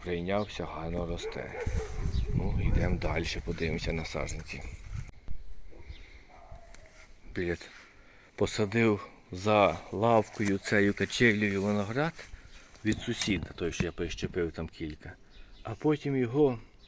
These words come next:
трімером збив, зелене насадження. І дивіться, він відновився. Наскільки виноград живучий.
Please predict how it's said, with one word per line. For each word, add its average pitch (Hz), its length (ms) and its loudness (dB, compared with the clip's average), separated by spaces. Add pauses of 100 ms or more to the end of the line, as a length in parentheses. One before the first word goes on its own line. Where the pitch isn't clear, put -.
(500)
трімером 113 600 0
збив, 107 380 0 (440)
зелене 101 380 0
насадження. 85 540 -4
І 90 60 -8
дивіться, 98 380 -6
він 87 220 -6
відновився. 104 680 -6 (400)
Наскільки 110 600 -8
виноград 90 600 -10
живучий. 90 640 -10